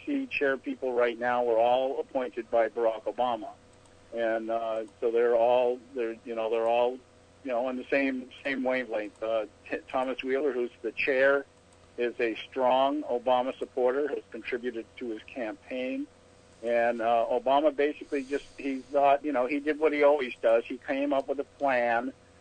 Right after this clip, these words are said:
of how net neutrality was gonna neutralize, uh, favoritism, preferential treatment, and, of course,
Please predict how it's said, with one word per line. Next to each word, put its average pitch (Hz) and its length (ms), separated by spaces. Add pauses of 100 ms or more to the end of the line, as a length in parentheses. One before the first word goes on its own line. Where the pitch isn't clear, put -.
(140)
of 120 140
how 127 440
net 135 220
neutrality 127 680
was 127 180
gonna 123 240
neutralize, 123 960 (520)
uh, 117 380
favoritism, 135 840
preferential 131 640
treatment, 127 460
and, 123 120
of 117 140
course, 123 260